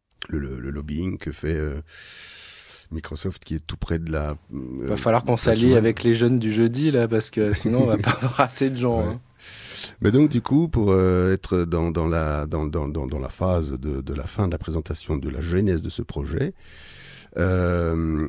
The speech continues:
Speaker 1: Facebook, maintenant, s'est vanté qu'aujourd'hui, quatre-vingt-dix-neuf pour cent des contenus terroristes liés à isis et Al-Qaïda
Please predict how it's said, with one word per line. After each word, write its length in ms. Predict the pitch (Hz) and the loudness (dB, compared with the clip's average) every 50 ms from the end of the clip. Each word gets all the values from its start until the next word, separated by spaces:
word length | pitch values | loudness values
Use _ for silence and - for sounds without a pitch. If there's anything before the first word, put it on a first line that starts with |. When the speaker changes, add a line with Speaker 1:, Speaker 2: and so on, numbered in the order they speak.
| - 67 | -4 -8
Speaker 1:
Facebook, 500 | - - 95 90 85 85 113 - - - | -4 -2 -2 -2 0 -2 -4 -4 -2 -2
maintenant, 280 | 87 73 - 110 139 | -4 0 2 0 0
s'est 160 | 143 - - | 0 0 -2
vanté 420 | 90 92 90 82 - - 113 135 139 | -2 0 -2 -2 -2 -2 -2 -2 -2
qu'aujourd'hui, 840 | - - 90 - - 131 123 107 101 90 87 82 87 101 127 - | 0 -2 -2 2 2 0 2 2 0 0 0 -2 -2 -2 -2 0
quatre-vingt-dix-neuf 680 | - 92 101 123 160 165 156 139 - _ - 135 127 - | 0 2 4 4 4 4 2 2 0 _ -2 -2 -2 -2
pour 220 | _ - - - | _ -8 -6 -6
cent 180 | - - 120 131 | -4 -2 -2 -2
des 100 | 123 101 | -2 -4
contenus 360 | - - 92 92 - 98 95 | -2 -4 -4 -2 -2 -4 -2
terroristes 500 | - 120 117 113 104 95 95 90 - - | 0 0 0 0 0 -2 -4 -6 -6 -10
liés 380 | - 85 90 90 101 107 107 98 | -8 -6 -4 0 2 2 2 2
à 80 | 92 95 | 2 0
isis 420 | 101 98 92 101 107 101 - - | 0 0 -2 -2 -4 -4 -4 -4
et 120 | - 82 | -4 -2
Al-Qaïda 500 | 82 82 87 - - 85 82 87 92 147 | -2 -4 -4 -4 -4 -4 -2 -2 -4 -4